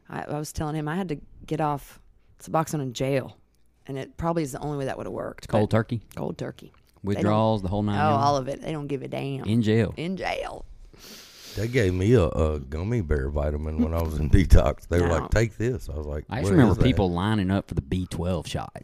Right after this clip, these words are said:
Speaker 1: I didn't get any of that.
Speaker 2: I
Speaker 1: I got
Speaker 2: didn't
Speaker 1: no
Speaker 2: either.
Speaker 1: good stuff.
Speaker 2: I didn't get anything out of it.
Speaker 1: Of course, it,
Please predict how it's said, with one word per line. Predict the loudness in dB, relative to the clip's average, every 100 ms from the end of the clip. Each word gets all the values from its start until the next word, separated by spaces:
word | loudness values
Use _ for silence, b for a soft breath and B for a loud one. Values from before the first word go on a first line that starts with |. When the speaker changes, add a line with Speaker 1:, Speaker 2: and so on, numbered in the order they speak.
| -12
Speaker 1:
I | -8
didn't | -6
get | -6 -6
any | -4 -4
of |
that. | -6 -10 -12 -6
Speaker 2:
I |
Speaker 1:
I | 0
got | 2
Speaker 2:
didn't | 4
Speaker 1:
no | 4
Speaker 2:
either. | 4
Speaker 1:
good | 2
stuff. | 0 -4 -4
Speaker 2:
I | -4
didn't | -4 -4 -4
get | -2 0
anything | 0 0 -2
out | -2 -2
of | -6 -10
it. | -8
Speaker 1:
Of |
course, | -4 -4 -4
it, | -10 -12 -12